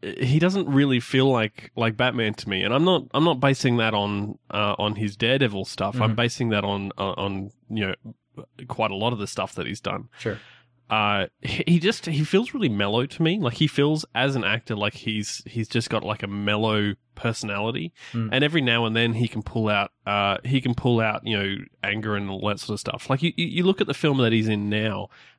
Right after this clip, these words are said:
Speaker 1: um, which, I, I mean, I've, granted, I've only really seen trailers for. Um, I'm trying to think of what it is.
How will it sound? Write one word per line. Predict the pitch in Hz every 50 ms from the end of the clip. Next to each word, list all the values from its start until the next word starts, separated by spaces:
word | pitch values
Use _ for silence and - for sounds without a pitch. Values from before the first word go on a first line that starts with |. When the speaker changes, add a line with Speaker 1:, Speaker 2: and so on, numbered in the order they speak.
| _ _ -
Speaker 1:
um, | 107 107 104 104 101 101 101 101 101 98
which, | 104 110 110 - - - - - - _
I, | - 110
I | 113 78 -
mean, | 117 123 117
I've, | 117 113 110 - - 120 123 113 135 123
granted, | 117 117 120 110 107 104 110 101
I've | 98 101 107
only | 113 110 113 110
really | 98 104 101 98 98
seen | 98 - - 101 98
trailers | - - 143 160 185 170 135 120 -
for. | - - - 101 101 98 - - _ - - - - _ _ _ _ -
Um, | 110 107 107 104 104 104 101 104 104 98 - _ _ _ - _ -
I'm | 113
trying | - - 107 98
to |
think | 113 107
of | 107 104
what | 113 117
it | 120 120 131
is. | 143 123 107 98 - - -